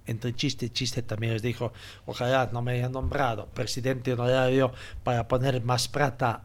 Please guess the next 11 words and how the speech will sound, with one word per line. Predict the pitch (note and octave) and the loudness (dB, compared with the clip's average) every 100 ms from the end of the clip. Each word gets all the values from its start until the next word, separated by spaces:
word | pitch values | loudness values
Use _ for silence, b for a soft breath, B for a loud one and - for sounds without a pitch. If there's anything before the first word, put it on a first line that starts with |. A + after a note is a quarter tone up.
| - | -6
al | B2 A#2 | -2 0
equipo. | G2+ A2+ - - | -2 -8 -8 -6
Aquí | - - | -4 0
está | E3+ - D3 | 0 4 6
la | C#3 | 6
palabra | D3+ E3 F3 C#3 B2+ B B B | 6 10 10 8 2 B B B
del | C#3+ D#3 C3+ | 4 6 6
gobernador | C3 D#3+ E3 D3+ C#3 B2+ D#3+ F3 E3+ - | 6 6 8 6 2 8 12 12 10 0
Unzueta | C#3+ B2 - F#3 - | -2 0 2 2 2
del | C#3 D#3 | 4 6
Beni, | G3 G3 F#3+ | 8 8 6